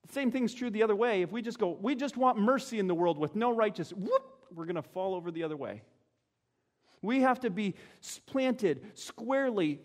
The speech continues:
in between, not as though there's some sort of happy medium between righteousness and mercy,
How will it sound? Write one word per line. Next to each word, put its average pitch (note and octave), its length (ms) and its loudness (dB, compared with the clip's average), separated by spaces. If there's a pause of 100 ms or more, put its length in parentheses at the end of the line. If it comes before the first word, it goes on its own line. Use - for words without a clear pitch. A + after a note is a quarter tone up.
in B3+ 180 4
between, A3+ 720 -2 (1040)
not C4 320 6
as G#3 260 2
though A3 320 6 (180)
there's G#3 260 8
some B3+ 220 4
sort B3 180 2
of G3+ 80 4
happy A3+ 420 0
medium G#3 600 0
between G#3+ 500 -4
righteousness G3+ 840 -2
and E3 200 0
mercy, G#3 460 -2